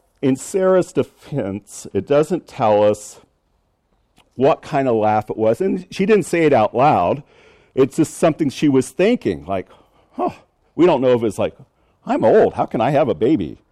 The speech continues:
Or, "No way, I'm way too old to have a baby." We're, we don't know what kind of laugh it was, but it didn't matter. The Lord overheard her thoughts.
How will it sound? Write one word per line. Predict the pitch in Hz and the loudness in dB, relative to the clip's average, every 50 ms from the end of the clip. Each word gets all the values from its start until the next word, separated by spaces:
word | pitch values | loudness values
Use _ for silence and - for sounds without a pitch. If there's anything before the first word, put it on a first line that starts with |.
| _ _ _ _ _ _ _ _ _ _ | _ _ _ _ _ _ _ _ _ _
Or, | - 120 117 107 90 - _ _ - | 0 2 2 2 2 0 _ _ -10
"No | 170 170 143 131 117 101 | -4 0 4 4 4 4
way, | 92 95 101 101 120 120 120 107 92 | 2 0 -2 -2 0 0 0 0 0
I'm | 92 123 127 123 | 0 0 0 0
way | 127 127 120 117 | 2 2 2 2
too | 113 - - 101 92 92 | 0 -2 -4 -2 -2 -2
old | 92 87 | -2 -2
to | 90 87 | -4 -4
have | 90 85 82 | -6 -6 -8
a | 80 | -10
baby." | 76 85 80 78 73 85 92 | -10 -8 -8 -8 -8 -8 -6
We're, | 117 156 180 180 196 180 | 0 2 2 2 0 -2
we | 175 185 | -2 0
don't | 226 214 202 - 127 | 0 0 -2 -2 -2
know | 143 147 151 151 | 0 2 2 2
what | 143 139 123 - | 2 2 0 0
kind | - 147 131 | -2 -4 -2
of | 113 92 98 | -2 -2 -2
laugh | 104 104 110 120 127 - | -2 0 0 0 0 -2
it | 131 - | -4 -4
was, | 110 113 113 131 131 | 0 0 0 0 0
but | - 143 | -2 -6
it | 147 208 | -2 -2
didn't | 247 175 135 | -2 -2 0
matter. | 123 131 147 143 | 2 2 2 2
The | 123 110 | 2 2
Lord | 113 139 156 156 151 - | 4 4 4 2 2 2
overheard | 117 117 143 135 107 131 151 | 0 2 2 0 0 0 0
her | 170 170 | 0 -2
thoughts. | - - 202 226 240 180 - - _ - - - | -2 -2 -2 0 0 -2 -4 -6 _ -20 -20 -20